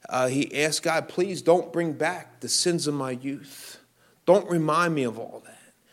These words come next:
There's time. Job wasn't a perfect man, and we don't know his downfalls. But one thing I do know,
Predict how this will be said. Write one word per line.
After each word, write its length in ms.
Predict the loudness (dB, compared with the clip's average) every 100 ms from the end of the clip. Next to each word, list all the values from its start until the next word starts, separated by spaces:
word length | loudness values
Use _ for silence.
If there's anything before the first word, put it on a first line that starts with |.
| _ -12
There's 260 | -8 -8 -6
time. 320 | -2 -2 -2
Job 220 | -8 -6
wasn't 280 | -8 -6 -8
a 40 |
perfect 460 | -2 -2 -2 -8 -8
man, 460 | -8 -8 -10 -14 -20 -20 -20 -12
and 120 | -6 -2
we 100 | 0
don't 220 | 0 2
know 160 | 0
his 120 | 0 -2
downfalls. 960 | -2 -2 -4 -12 -12 -12 -10 -10 -12 _ -20 -20 -16 -2
But 240 | 0 0
one 260 | 0 0 0
thing 300 | 0 0 0
I 140 | -2
do 200 | -6 -6
know, 340 | -6 -6 -8